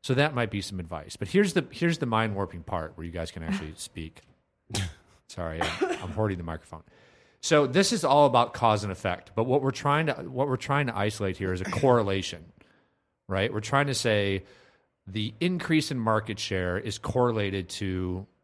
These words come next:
Speaker 1: an increase in marketing effort.
Speaker 2: Mm-hmm.
Speaker 1: But there's a,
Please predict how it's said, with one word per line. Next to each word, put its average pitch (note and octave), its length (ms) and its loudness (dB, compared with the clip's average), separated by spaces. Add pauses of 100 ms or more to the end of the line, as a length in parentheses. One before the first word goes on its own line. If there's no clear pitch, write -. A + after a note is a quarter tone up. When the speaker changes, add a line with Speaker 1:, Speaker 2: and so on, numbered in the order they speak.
(240)
Speaker 1:
an G#2+ 80 -4
increase F#2+ 480 -4
in F#2+ 100 -8
marketing F2+ 460 -4
effort. E2 300 -10 (200)
Speaker 2:
Mm-hmm. G#3+ 240 -2 (720)
Speaker 1:
But C#3 280 2
there's C#3+ 280 8
a, C3+ 160 2